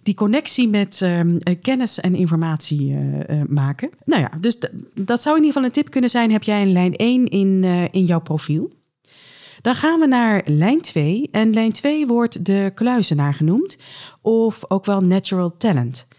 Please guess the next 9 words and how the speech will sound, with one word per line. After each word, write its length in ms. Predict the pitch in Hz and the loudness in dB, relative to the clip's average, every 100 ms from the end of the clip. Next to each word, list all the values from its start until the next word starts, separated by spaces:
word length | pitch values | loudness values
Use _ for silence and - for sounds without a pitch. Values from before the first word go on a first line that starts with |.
| _ - - _ | _ -20 -20 _
En 580 | 190 190 190 190 180 180 | 0 2 2 2 2 0
lijn 360 | 175 180 185 170 | 0 2 2 0
twee, 380 | - 233 302 330 | -2 -2 -2 -2
die 100 | 269 | -2
kenmerkt 420 | 247 247 233 - | 0 2 0 0
zich 200 | 226 - | -4 -2
door 240 | 202 196 - | -2 -2 0
een 160 | 175 | 0
diepe 380 | 165 208 202 196 | 2 0 0 -6